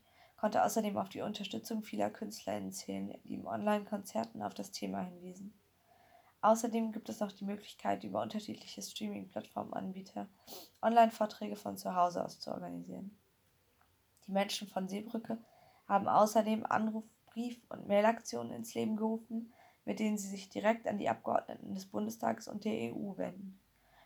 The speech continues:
Dafür haben sie vorgeschriebene Texte, die du verwenden kannst oder dich zumindest daran er-, orientieren kannst, ins Netz gestellt. Außerdem findest du dort auch alle Mailadressen der Regierungsverantwortlichen aufgelistet,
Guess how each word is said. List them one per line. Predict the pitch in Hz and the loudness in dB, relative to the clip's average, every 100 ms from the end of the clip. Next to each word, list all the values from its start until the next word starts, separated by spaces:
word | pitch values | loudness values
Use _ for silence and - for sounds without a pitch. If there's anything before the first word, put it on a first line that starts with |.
| _ | _
Dafür | 214 220 220 | 2 6 4
haben | 208 202 | 4 0
sie | 190 | 0
vorgeschriebene | - 214 220 - 196 190 | 4 4 4 -4 -8 -8
Texte, | - 220 - 202 | -4 -4 -4 -10
die | 185 196 | -8 -8
du | |
verwenden | 190 180 185 190 - | -8 -6 -2 -4 -6
kannst | 226 233 247 - _ - _ _ | -4 -4 -4 -14 _ -20 _ _
oder | - 202 | 4 4
dich | 202 - | 4 -6
zumindest | - 196 196 - | -4 -4 -2 2
daran | 180 190 | 4 4
er-, | 208 202 - - | 0 -2 -4 -4
orientieren | 185 185 185 - 180 | -2 -2 -4 -6 -8
kannst, | 185 190 190 | -6 -8 -8
ins | 185 - | -14 -8
Netz | 190 190 | -8 -8
gestellt. | 196 - - 190 _ _ _ - - - | -10 -8 -8 -14 _ _ _ -20 -14 -2
Außerdem | 226 233 226 | 2 4 4
findest | 220 214 214 | 0 -4 -6
du | 196 | 2
dort | 190 202 208 | 4 4 2
auch | - - | -2 2
alle | - 202 | 2 4
Mailadressen | 190 196 196 - 190 190 | 4 2 2 -4 -10 -6
der | 185 | -6
Regierungsverantwortlichen | 185 - 202 196 - - - - 226 190 - | -6 -6 -6 -6 -4 -4 -4 -6 -8 -10 -6
aufgelistet, | - 190 - 214 226 - | -4 -4 -2 -4 -4 -8